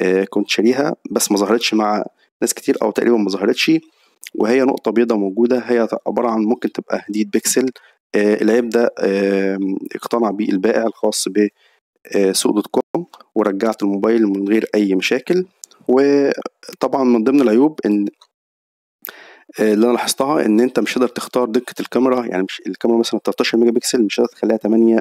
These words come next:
أو خمسة، الكاميرا الأساسية، غير لما تعمل إعادة إرجاع ضبط الكاميرا. والكلام ده موجود برضه في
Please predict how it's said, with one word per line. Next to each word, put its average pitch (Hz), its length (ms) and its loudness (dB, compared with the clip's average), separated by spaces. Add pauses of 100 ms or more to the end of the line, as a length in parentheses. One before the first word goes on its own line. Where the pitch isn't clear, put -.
أو 101 240 0
خمسة، 117 440 -2
الكاميرا 107 300 -2
الأساسية، 120 440 0 (480)
غير 120 100 2
لما 113 220 4
تعمل 117 360 0 (500)
إعادة 110 200 2 (120)
إرجاع 107 260 -2
ضبط 110 340 -4 (100)
الكاميرا. 123 580 0
والكلام 117 440 -2
ده 117 60 2
موجود 107 300 2
برضه 104 300 -2
في 107 300 -2